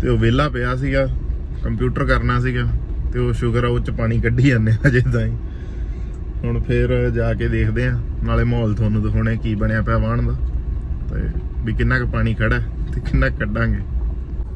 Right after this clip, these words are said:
ਲਓ ਬਈ, ਹੁਣ ਦੱਸੋ ਕੀ ਕਰ ਗਏ ਇਹਦਾ।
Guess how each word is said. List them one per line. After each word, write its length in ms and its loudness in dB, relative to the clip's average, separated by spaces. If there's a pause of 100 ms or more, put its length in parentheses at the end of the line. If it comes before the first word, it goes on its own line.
(1900)
ਲਓ 140 -2
ਬਈ, 180 -2
ਹੁਣ 200 -2
ਦੱਸੋ 360 -2
ਕੀ 220 -2
ਕਰ 160 -4
ਗਏ 160 -2
ਇਹਦਾ। 220 -2